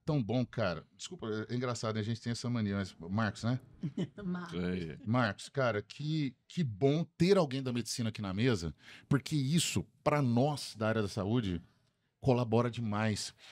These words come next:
Speaker 1: Olha só, página duzentos e oito, página duzentos e oito do livro, final do terceiro capítulo. O terceiro capítulo tem quatro autores,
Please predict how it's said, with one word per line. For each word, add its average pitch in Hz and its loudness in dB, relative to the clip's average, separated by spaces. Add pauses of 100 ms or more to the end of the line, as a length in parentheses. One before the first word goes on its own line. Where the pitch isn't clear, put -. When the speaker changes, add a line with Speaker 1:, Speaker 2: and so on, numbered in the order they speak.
(120)
Speaker 1:
Olha 131 0
só, 101 0 (300)
página 135 2
duzentos 127 0
e 131 0
oito, 98 0 (100)
página 117 0
duzentos 131 4
e 135 2
oito 120 2
do 123 0
livro, 101 2
final 139 4
do 156 2
terceiro 147 0
capítulo. 110 0
O - -4
terceiro 185 4
capítulo 117 2
tem 117 2
quatro 147 4
autores, 101 2